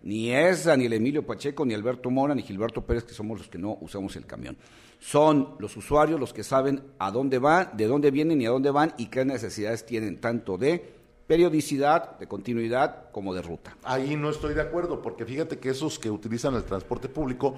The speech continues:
Speaker 2: no han viajado a Colombia, no saben lo bien que funciona allá el B R T.
Speaker 1: No han ido a Bogotá, no han
Speaker 2: No.
Speaker 1: ido a, a Curitiba, no, bueno.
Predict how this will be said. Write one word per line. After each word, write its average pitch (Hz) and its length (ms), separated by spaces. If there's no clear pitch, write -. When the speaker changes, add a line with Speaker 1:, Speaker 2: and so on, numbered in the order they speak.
Speaker 2:
no 104 120
han 117 80
viajado 123 340
a 123 80
Colombia, 127 480
no 113 180
saben 120 300
lo 107 80
bien 135 240
que 180 80
funciona 117 560
allá 101 160
el 98 140
B 92 120
R 90 60
T. 107 40
Speaker 1:
No 123 100
han 139 100
ido 147 260
a 135 80
Bogotá, 120 540
no 160 100
han 147 80
Speaker 2:
No. 139 60
Speaker 1:
ido 135 200
a, 113 240
a 104 100
Curitiba, 147 680
no, 139 120
bueno. 120 200